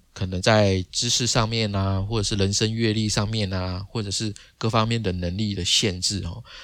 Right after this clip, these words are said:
所以让这个爸爸呢，他当下认为哦，去下跪呢，才是一个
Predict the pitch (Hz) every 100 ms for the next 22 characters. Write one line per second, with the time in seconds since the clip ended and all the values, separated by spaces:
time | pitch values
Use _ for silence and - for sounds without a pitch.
0 | - - 117 98 113 107 98 _ _ -
1 | 104 104 113 98 95 87 82 80 - _
2 | 123 113 113 110 113 104 101 98 95 -
3 | - - - - - 120 - 143 117 -
4 | 113 90 85 92 - - 85 - 95 92
5 | 92